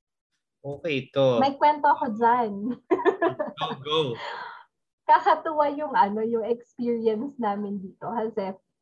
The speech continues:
Speaker 2: um, nung una, nadaanan namin yan ni partner, ni Walter.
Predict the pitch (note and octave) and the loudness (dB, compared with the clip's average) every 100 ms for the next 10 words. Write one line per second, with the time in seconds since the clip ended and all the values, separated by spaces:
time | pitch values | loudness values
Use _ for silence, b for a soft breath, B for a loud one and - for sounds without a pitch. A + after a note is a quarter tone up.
0 | _ _ _ _ _ B3+ B3 A#3+ A#3 - | _ _ _ _ _ 2 4 4 0 -4
1 | _ _ _ - C4 C4 B3+ B3 - F#4 | _ _ _ -6 -2 0 0 -2 0 2
2 | F4 G#3+ D4 C4+ B3+ A3+ A#3 A#3+ B3 A#3+ | 4 4 2 0 0 2 2 2 -2 -2
3 | A#3 A3+ A3+ A3 G#3+ G#3+ F#3+ F#3 G#3+ A3+ | -2 -2 -2 -4 -4 -6 -8 -8 -6 -4
4 | G3+ G#3 - G#3+ G3+ F#3+ F#3 - A3+ G#3+ | -4 -6 -6 -2 0 -2 -4 -2 0 2
5 | G3 | -2